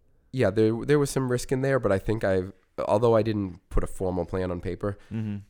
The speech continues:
Speaker 1: I thought
Speaker 2: You knew
Speaker 1: through
Speaker 2: what
Speaker 1: it.
Speaker 2: you wanted to do.
Speaker 1: Yeah, and
Speaker 2: Yeah.
Speaker 1: I knew that there was work there,
Speaker 2: Mm-hmm.
Speaker 1: um, and I knew that I could go back to doing what I was doing as a superintendent or whatever, and I wouldn't be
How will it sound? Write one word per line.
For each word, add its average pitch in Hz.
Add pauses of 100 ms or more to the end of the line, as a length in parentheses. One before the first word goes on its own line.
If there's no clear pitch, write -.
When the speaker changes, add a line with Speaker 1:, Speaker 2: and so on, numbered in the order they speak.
(140)
Speaker 1:
I -
thought -
Speaker 2:
You 294
knew -
Speaker 1:
through -
Speaker 2:
what 87
Speaker 1:
it. 87
Speaker 2:
you 98
wanted 82
to -
do. 69
Speaker 1:
Yeah, 92
and 110
Speaker 2:
Yeah. 110
Speaker 1:
I 104
knew 110
that 92 (380)
there 104
was 92
work 90
there, 85
Speaker 2:
Mm-hmm. 104
Speaker 1:
um, 85
and 98
I 98
knew 98
that 92
I 90
could 90 (1300)
go 95
back 90
to -
doing 87
what 87
I 85
was 85
doing 95
as 92
a 90
superintendent 87
or 87
whatever, 90
and 78
I 78
wouldn't 82
be 76